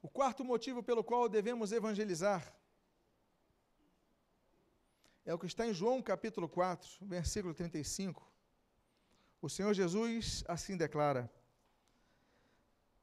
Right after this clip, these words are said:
"Não dizeis vós que ainda há quatro meses até a ceifa? Eu, porém, vos digo: Erguei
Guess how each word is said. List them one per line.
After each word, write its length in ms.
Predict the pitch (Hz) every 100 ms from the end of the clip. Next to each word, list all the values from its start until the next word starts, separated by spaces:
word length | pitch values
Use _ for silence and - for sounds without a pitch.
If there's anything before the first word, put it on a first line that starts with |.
| -
"Não 240 | 175 240
dizeis 440 | 226 226 220 233 170
vós 800 | 185 233 226 156 139 - - -
que 140 | - 185
ainda 320 | 196 220 196
há 40 |
quatro 340 | 180 220 226 180
meses 420 | 185 208 160 151
até 220 | 160 175
a 80 | 165
ceifa? 580 | - 185 208 196 131 113 - _ _ _ _ _ _ _ _ _ -
Eu, 360 | 208 226 220 214 - -
porém, 480 | 156 156 165 175 170 _
vos 200 | 156 147
digo: 380 | 143 185 123 113 - _ _ _ _ - -
Erguei 760 | 269 294 226 294 381 392 330